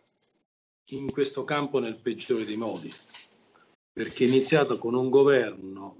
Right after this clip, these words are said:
eh, chiamato di cambiamento, che aveva instaurato per la prima volta, devo dire, nel nostro paese, nella nostra Repubblica,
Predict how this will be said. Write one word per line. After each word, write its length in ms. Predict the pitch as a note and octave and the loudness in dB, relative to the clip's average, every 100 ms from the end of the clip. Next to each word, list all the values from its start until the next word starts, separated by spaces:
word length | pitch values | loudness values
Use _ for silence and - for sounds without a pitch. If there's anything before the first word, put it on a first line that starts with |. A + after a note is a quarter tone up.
| - | -20
eh, 40 | - - - - _ - | -20 -20 -20 -20 _ -16
chiamato 400 | G2 B2 C3+ A#2 | -6 -6 -4 -8
di 120 | G#2+ | -8
cambiamento, 920 | A2+ G#2+ G#2+ A2 A2+ F2 - G2 G#2 _ _ _ - - _ _ _ - | -6 -6 -4 -4 -6 -8 -12 -20 -20 _ _ _ -20 -20 _ _ _ -4
che 180 | D3 D#3 | 4 4
aveva 580 | C3 D3 D#3+ C3 A2 | 4 4 4 2 -4
instaurato 840 | A2 - - D3 D3 D#3 D#3+ D#3+ D3 | -4 -4 -4 -4 0 0 0 -2 -4
per 260 | - D#3 D#3 | 0 0 2
la 160 | C3 | 0
prima 240 | A2 C3 A#2 | -2 -4 -2
volta, 500 | E3 C3+ - - F#2+ | 0 0 -2 -8 -10
devo 260 | G2 G2 | -8 -6
dire, 440 | G2+ G#2 G2 F#2+ - _ _ _ - _ _ | -4 -4 -6 -8 -14 _ _ _ -20 _ _
nel 200 | A2+ A2+ | 2 4
nostro 440 | A2+ A2+ - - | 6 4 0 0
paese, 640 | A#2+ C#3+ C#3+ D3 D#3+ D#3+ C#3 | 2 6 8 8 6 4 0
nella 200 | A2 F#2 | -2 -6
nostra 380 | G#2+ A#2+ - D3+ | -6 -6 -4 0
Repubblica, 680 | E3 D#3 D#3 D#3 D#3+ C#3 | 0 -2 -4 -4 -4 -4